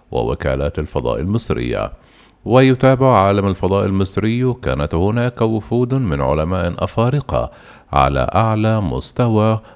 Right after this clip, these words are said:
قاموا بزيارة الدول التي تقدمت للمنافسة،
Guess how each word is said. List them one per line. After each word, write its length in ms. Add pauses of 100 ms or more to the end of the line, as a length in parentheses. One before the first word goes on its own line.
(160)
قاموا 320
بزيارة 560
الدول 580
التي 440
تقدمت 840
للمنافسة، 840